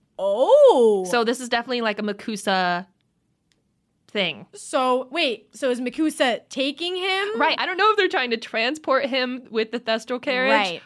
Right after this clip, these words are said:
Speaker 2: or if he's being broken out by these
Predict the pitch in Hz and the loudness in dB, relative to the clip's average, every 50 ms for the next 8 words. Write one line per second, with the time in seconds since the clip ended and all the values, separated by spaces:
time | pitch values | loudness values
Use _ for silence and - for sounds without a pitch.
0 | _ - 233 226 220 - 247 226 208 196 233 220 214 202 196 214 214 214 208 214 | _ -4 -4 -4 -4 -4 -6 -6 -4 -4 -6 -4 -4 -4 -2 0 0 0 0 -2
1 | 202 196 196 190 190 180 208 - 208 190 190 190 185 185 180 180 180 175 180 - | -2 -2 -2 -2 -2 -4 -4 -4 -2 -2 -2 -4 -6 -8 -8 -8 -10 -10 -12 -16
2 | - - | -20 -20